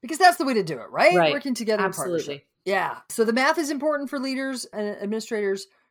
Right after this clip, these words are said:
Speaker 1: but also there's some additional things that we think are helpful for, for
Speaker 2: Mm-hmm.
Speaker 1: both groups. So Kim, you and I have worked together <laughs> for a long time. Sometimes I
Speaker 2: Long
Speaker 1: still,
Speaker 2: time.
Speaker 1: like, I still
Speaker 2: <laughs>
Speaker 1: think, I totally still think you're, like, twenty-eight.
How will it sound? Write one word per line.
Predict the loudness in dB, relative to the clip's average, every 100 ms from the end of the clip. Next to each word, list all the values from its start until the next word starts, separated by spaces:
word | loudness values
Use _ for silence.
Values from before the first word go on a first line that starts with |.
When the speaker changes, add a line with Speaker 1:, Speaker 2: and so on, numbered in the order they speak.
| 0
Speaker 1:
but | 2 2
also | 2 2 2 2 2
there's | 2 -2 -4
some | -4 -4
additional | -4 -6 -6 -6
things | -6 -8 -8
that | -10
we | -10
think | -10 -12 -10
are | -10
helpful | -10 -10 -16
for, | -10 -10 -6
for |
Speaker 2:
Mm-hmm. | -6 -4 -6 -4
Speaker 1:
both | -8 -10
groups. | -20 -18 -20 _ _ _ _
So | -10
Kim, | -6 -2 -4 -4 _ _ _ -10
you | -6 -4 -2
and | -2
I | -2
have | -2 -2
worked | -4 -4
together | -6 -4 -2 -4 -6 -10
<laughs> | -16
for | -8 -4
a | -4
long | -6 -6 -6 -6 -10
time. | -8 -8 -8 -16 -20 _ -4
Sometimes | 0 2 4 4
I |
Speaker 2:
Long | 2
Speaker 1:
still, | -2 0 4 4 4 2
Speaker 2:
time. | 4
Speaker 1:
like, | 4
I |
still | 4 4 4 0
Speaker 2:
<laughs> |
Speaker 1:
think, | -4 -12 _ -8
I | -4
totally | 0 0 0
still | -2 -2
think | -4 -6
you're, | -4
like, | -2 -4 -10
twenty-eight. | -12 -10 -10 -14 -16 -16 -12 -12